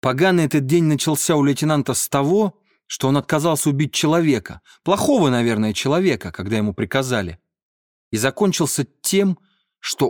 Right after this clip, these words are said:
он, лейтенант, человека этого все же убил, хоть ему и не приказывали. Поэтому он вырвался и без всяких слов пошел от хорошего профессора прочь,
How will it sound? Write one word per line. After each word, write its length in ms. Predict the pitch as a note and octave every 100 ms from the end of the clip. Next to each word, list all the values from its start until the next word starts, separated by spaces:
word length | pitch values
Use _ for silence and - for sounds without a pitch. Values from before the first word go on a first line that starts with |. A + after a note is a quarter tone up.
| -
он, 220 | F#3+ F3+
лейтенант, 680 | A2+ - B2 A2+ F#2 E2+ _ _ _ _ _
человека 500 | - A#2+ A#2+ D3+ -
этого 240 | A2 G2 G2
все 260 | - -
же 140 | G#2 G2+
убил, 460 | G2 F#2 F2+ D#2 - _ _ _ _ _ _ -
хоть 220 | A2+ -
ему 160 | G2+
и 40 | G2+
не 100 | G2
приказывали. 680 | G#2+ F#2+ F#2+ E2 E2 G2 - _ _ _ _ _ _ _ -
Поэтому 320 | A#2 A2+ A#2+
он 140 | B2 A#2
вырвался 600 | A#2+ D#3 A2+ F#2+ - F#2+
и 40 |
без 180 | G2+ G#2
всяких 380 | - B2+ G#2+ -
слов 340 | - C#3 -
пошел 300 | G#2+ - G#2
от 80 | F#2
хорошего 400 | - G#2 - G2
профессора 640 | G2 G2+ - B2 - G#2
прочь, 440 | - E2 D#2+ D2+